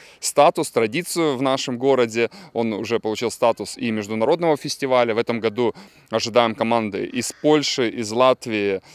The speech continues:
и также из других городов Литвы. Э, в этом году немножко поменяли.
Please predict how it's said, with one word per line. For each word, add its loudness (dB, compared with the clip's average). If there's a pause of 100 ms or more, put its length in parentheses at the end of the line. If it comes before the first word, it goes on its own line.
(220)
и 0
также 0
из -8
других -6
городов 0
Литвы. 0 (560)
Э, 0 (400)
в 0
этом 6
году 2
немножко 0
поменяли. 2